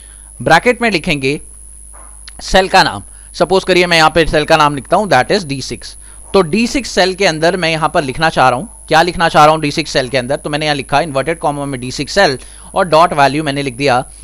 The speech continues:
और अब मैं उसमें लिखना क्या चाह रहा हूँ, मैंने सपोज करिए मैंने उसमें अपना नाम, तो मैंने इस तरीके से वहाँ पर जो है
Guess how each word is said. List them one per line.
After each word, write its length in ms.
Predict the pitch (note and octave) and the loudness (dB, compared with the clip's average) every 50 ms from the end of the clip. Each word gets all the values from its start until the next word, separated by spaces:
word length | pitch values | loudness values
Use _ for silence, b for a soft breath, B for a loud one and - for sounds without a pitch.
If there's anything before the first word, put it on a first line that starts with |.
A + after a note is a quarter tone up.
| B B | B B
और 220 | B C3 C#3 - - D#3+ | B 2 2 2 4 2
अब 100 | E3+ G3+ | 2 2
मैं 160 | G3 G3 G3 | 2 -4 -4
उसमें 220 | F#3 - F#3 F3+ | -4 -4 -4 -4
लिखना 280 | E3 C#3+ C3+ - E3+ F3 | -4 -4 -4 -2 -4 -2
क्या 140 | - F3 E3+ | 2 2 0
चाह 180 | - F3+ C#3 C#3 | 2 4 4 4
रहा 100 | C#3+ D3+ | 4 2
हूँ, 80 | D#3+ | -2
मैंने 180 | D#3 C#3+ D3+ C#3+ | -4 -4 -4 -4
सपोज 320 | - D#3 C3+ D#3+ D#3+ D#3 | -6 -4 -4 -4 -4 -2
करिए 220 | - C#3 C3+ C3+ C3+ | -2 -2 -2 -2 -2
मैंने 180 | C#3 C3+ C#3 | -4 -4 -6
उसमें 220 | C3+ - - C#3+ D3 | -6 -6 -6 -8 -8
अपना 240 | C#3+ A#2+ C3 C#3+ C#3 | -8 -6 -4 -4 -2
नाम, 240 | C3+ C3 D3 F#3+ - - B B B B B B - - - - | 0 0 0 0 -4 -8 B B B B B B -20 -14 -6 -4
तो 80 | F3 | 0
मैंने 220 | E3+ F#3 G#3 A#3+ A#3+ | 0 0 0 0 -2
इस 160 | G#3+ G3 - | -2 -2 2
तरीके 320 | A#3+ A3+ A3+ A#3 G#3+ B3+ | 2 2 2 0 -2 -4
से 120 | - C4+ A#3+ | -2 -2 0
वहाँ 180 | A3+ G#3+ G#3 | 0 0 0
पर 140 | F#3+ F#3+ - | 2 0 -2
जो 120 | G3 G3+ G3 | 0 0 -2
है 180 | G#3+ D#4 - | -2 -2 -4